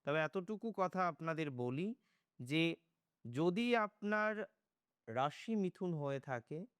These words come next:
যারা ভাবছেন জব সুইচ করবেন, জব চেঞ্জ করবেন, দেখুন অবশ্যই চেঞ্জ করার পরামর্শ আমি আপনাকে দেব। তবে তার একটা সময় আছে।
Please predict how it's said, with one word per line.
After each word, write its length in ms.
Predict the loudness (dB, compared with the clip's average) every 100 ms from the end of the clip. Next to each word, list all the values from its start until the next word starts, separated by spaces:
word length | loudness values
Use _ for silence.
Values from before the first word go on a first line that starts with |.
| _ _ -8
যারা 380 | 0 2 2 0
ভাবছেন 600 | 0 -2 -4 -6 -2 -2
জব 240 | 0 0 0 -6 -4
সুইচ 340 | -4 -4 -8
করবেন, 520 | -4 -2 -2 -4 -6 -10 _ _ _ -10
জব 240 | 0 2 2 -2
চেঞ্জ 360 | -4 -2 -4
করবেন, 520 | -6 -4 -2 -2 -4 -6
দেখুন 480 | _ _ 0 2
অবশ্যই 600 | 4 4 2 2 2 2
চেঞ্জ 320 | 2 -2 -2 -2
করার 300 | 2 2 2
পরামর্শ 560 | 0 2 0 -4 -4
আমি 180 | -2 -2
আপনাকে 340 | -4 -6 -8
দেব। 160 | -8 -10 -14 _ _ _ _ _
তবে 180 | -2 0
তার 200 | 0 0
একটা 240 | -2 -4
সময় 500 | -6 -4 -2 0 0
আছে। 360 | -2 -8 -14